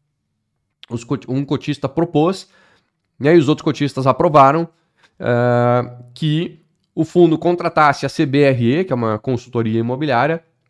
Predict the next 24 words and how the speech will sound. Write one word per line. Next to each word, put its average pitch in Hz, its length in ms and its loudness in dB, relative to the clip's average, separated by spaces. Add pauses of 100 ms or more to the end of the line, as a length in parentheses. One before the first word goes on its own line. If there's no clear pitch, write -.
(140)
pra 185 460 2 (320)
fazer 156 240 0
um 170 80 -2
processo 160 400 -6
competitivo 156 540 -6
de 139 100 -6
venda 139 300 -2
dos 135 180 -6
imóveis 165 640 -2
e 214 200 -4
se - 520 -4 (300)
chegasse 151 460 0
uma 135 160 -2
proposta 123 720 -2 (480)
que, 110 540 -2 (120)
eh, 95 840 -2 (240)
fosse 139 340 0
acima 139 580 -2 (140)
de 120 120 -8
condições 139 480 -2
mínimas 117 560 0
já 165 180 -2
estabelecidas 120 800 -4
ali, 170 340 -4